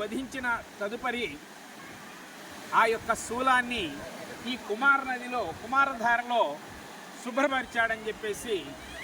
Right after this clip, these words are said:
కథనం ఉంది. తద్వారా ఇక్కడ స్నానం ఆచరిస్తే పుణ్యం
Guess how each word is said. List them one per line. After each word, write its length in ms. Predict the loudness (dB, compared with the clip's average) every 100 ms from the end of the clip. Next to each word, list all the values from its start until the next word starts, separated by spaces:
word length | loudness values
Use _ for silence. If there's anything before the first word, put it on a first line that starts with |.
| -8 -8 -4 0
కథనం 300 | 2 4 2 0
ఉంది. 200 | 0 -2 -4 -12 -12 -12 -12 -12 -12 -12 -2
తద్వారా 520 | -2 2 6 6 6 4 2 -4 -12 -12 -12 -12 -10
ఇక్కడ 200 | 0 0 0
స్నానం 360 | 2 6 6 6 4
ఆచరిస్తే 500 | 2 -4 -8 -6 -4 -4 -6 -12 -8
పుణ్యం 300 | -6 -2 -2